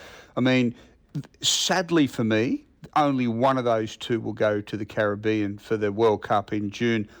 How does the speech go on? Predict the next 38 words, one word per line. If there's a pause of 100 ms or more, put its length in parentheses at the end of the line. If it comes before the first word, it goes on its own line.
(100)
I
think
Ellis
will
probably
get
there,
and
he's
a
great
story. (580)
Gr-, (300)
came
through
the
hard
way.
Sydney
fella
had
to
go
to
Tassie,
and,
uh, (460)
you
know,
we
were,
we
always
tell
the
story
about
him,